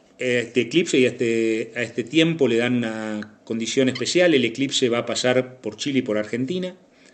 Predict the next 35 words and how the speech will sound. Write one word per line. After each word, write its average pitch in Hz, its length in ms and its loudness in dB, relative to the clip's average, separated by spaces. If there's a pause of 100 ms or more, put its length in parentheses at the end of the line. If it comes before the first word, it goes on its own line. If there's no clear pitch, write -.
(880)
Y 131 540 4
nada, 117 320 2
y 110 60 0
el 110 80 -2
otro 113 180 -2
día 123 220 6
decíamos 110 420 -2
que 104 140 -8
quizá, 117 560 -4 (440)
eh, 101 520 -6
no 131 220 2
había 120 840 2
un 127 180 0
ser 117 240 0
vivo 123 400 2
o 113 60 2
muerto 123 540 0
en 107 120 -4
Chile 135 260 2
y 117 60 2
en 110 80 -2
Argentina 117 500 -4
que 110 100 -2
podría 123 480 2
traer 117 320 0
la 113 180 0
atención, 110 800 0 (400)
con 101 160 -10
lo 107 100 -6
que 107 100 -8
siempre 123 360 0
hablamos 117 300 0
de 107 60 -2
la 104 80 -4
atención, 127 600 -2